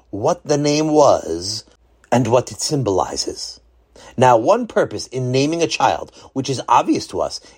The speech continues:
is that the name is a monument. It memorializes something. Sometimes the name signifies an emotion that came along with the birth of that child. It could be an expression of gratitude to HaKadosh Baruch Hu.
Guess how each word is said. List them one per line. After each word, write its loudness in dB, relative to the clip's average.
is -6
that 2
the -6
name -2
is -2
a 6
monument. 0
It -4
memorializes 4
something. -6
Sometimes 2
the 0
name -4
signifies 0
an -2
emotion 0
that -2
came 2
along 6
with 2
the 0
birth 2
of -2
that 2
child. -6
It -10
could -4
be 0
an -2
expression -2
of -8
gratitude 0
to -6
HaKadosh -2
Baruch 6
Hu. -6